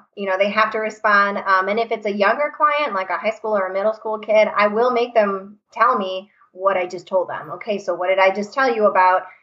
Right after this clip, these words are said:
X, Y, and Z? What did, what do you understand about X, Y, and Z?" Because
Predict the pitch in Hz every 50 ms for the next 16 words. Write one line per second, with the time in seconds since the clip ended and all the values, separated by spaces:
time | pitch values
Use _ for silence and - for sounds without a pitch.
0 | _ - 190 190 - - 196 185 180 175 180 180 170 185 170 117 135 170 180 185
1 | 190 190 190 196 - - 185 185 180 185 185 185 190 190 202 208 208 - - 247
2 | 240 233 220 208 202 185 185 180 170 - 190 180 - - - 175 175 165 160 170
3 | - - 175 160 165 175 202 208 208 - 208 196 190